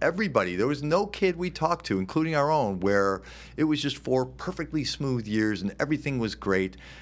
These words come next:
It's gonna be jagged. It's gonna be rocky. And even after that, it's gonna be jagged and rocky. And, you know, and sometimes, so I love the celebration. I love the pomp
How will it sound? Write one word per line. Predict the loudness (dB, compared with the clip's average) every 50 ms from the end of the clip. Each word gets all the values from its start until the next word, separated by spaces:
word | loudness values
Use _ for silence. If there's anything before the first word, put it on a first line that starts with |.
| -20 -4
It's | -4 -2 -2 -2
gonna | -2 -2 -2 0 0
be | 0 -2 -2
jagged. | 0 2 2 2 2 0 -2 -4 -6
It's | -6 -8 -4
gonna | -4 -2 -2
be | 0 -2 -2 0
rocky. | 2 4 2 2 0 -2 -6 -6 -6 -8 -8 -6
And | -2 0 2 2 4 2 2 0 -2
even | -2 -2 -2 -2 -2 -2
after | 2 2 0 0 0 -2 -2
that, | -2 -2 -2 -4
it's | -6 -8
gonna | -8 -8 -8
be | -6 -8 -6
jagged | -4 -4 -4 -4 -4 -6
and | -8 -8 -6 -4
rocky. | -4 -4 -4 -6 -8 -12 -12 -12 -14 -10
And, | -8 -4 -4 -2 -2 -2 -4
you | -4 -2
know, | 0 0 0
and | -2 0
sometimes, | 0 0 0 2 2 0 0 0 0
so | 2 2 4
I | 4 2
love | 2 4 2 2 2 2 0
the | -6
celebration. | 0 2 2 2 2 0 0 0 0 0 -2 -2 0
I | 2
love | 2 0 0 0
the | -4
pomp | -4 0 0 0 0 0